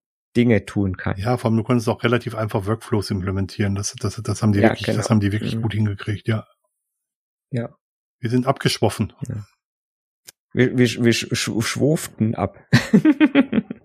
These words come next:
Speaker 2: Genau. Aber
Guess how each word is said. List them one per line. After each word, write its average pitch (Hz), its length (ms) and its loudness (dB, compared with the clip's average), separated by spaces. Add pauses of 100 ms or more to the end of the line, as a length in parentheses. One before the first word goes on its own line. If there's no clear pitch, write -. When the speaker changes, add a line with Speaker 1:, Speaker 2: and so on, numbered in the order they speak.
(1400)
Speaker 2:
Genau. 120 320 4 (1040)
Aber 131 360 2